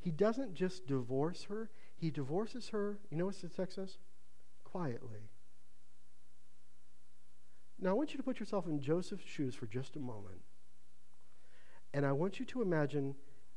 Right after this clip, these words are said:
in a high honor culture that you have done everything exactly the right way, just like you should have.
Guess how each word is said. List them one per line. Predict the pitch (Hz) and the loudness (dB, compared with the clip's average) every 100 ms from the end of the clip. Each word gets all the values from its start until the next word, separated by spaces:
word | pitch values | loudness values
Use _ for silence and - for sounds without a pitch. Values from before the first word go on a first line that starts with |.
| - | -4
in | - 156 | 2 4
a | 139 127 | 4 4
high | - - - 208 220 214 214 214 - - | 0 -2 -2 -2 0 0 0 -2 -2 -2
honor | - 170 170 165 160 165 | 0 0 0 0 0 -2
culture | - 156 123 - - 113 110 - - - - - - - - - - - - - - - - | -2 -2 -2 -2 -4 -4 -4 -4 -4 -4 -4 -4 -4 -4 -4 -4 -4 -4 -4 -4 -4 -2 2
that | 143 | 2
you | 165 233 | 4 2
have | 214 196 156 | 4 2 2
done | 151 147 139 - - - | 6 6 6 2 -4 2
everything | 180 202 233 226 - 208 214 - | 4 6 4 2 2 2 2 0
exactly | 139 120 110 143 175 - 185 185 | 0 0 0 0 0 0 0 0
the | 143 | 0
right | 123 120 135 139 | 0 4 2 2
way, | 127 110 107 | 0 -2 -2
just | - 196 - | 2 2 2
like | 180 170 160 | -2 -2 0
you | 147 | 0
should | 143 - 101 - | 0 -2 -2 -2
have. | 82 - | -4 -4